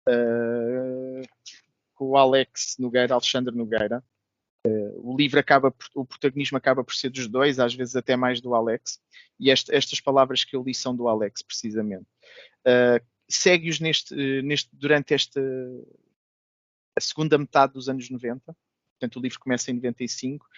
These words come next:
numa altura em que o, o movimento gótico, não sei como é que está atualmente, eu também não vivi no Porto nos anos noventa,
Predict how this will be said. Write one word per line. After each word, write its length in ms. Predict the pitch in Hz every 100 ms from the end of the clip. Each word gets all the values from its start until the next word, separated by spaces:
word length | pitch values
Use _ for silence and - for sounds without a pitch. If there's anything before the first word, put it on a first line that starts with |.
| - - _
numa 160 | 143 147
altura 300 | 147 156 151
em 80 |
que 140 | 139 147
o, 340 | 135 135 - -
o 60 |
movimento 500 | 143 135 139 139 139
gótico, 520 | 139 135 - 127 - _ _ _ _ _ _ _ _ _ _ _
não 80 | 131
sei 140 | -
como 160 | 143 147
é 60 | 139
que 60 |
está 180 | - 131
atualmente, 520 | - 127 120 127 123
eu 60 | 117
também 220 | 131 127
não 120 | 123
vivi 240 | 123 123 120
no 120 | 120
Porto 240 | 123 117
nos 140 | 120 117
anos 200 | 117 113
noventa, 460 | 110 113 123 147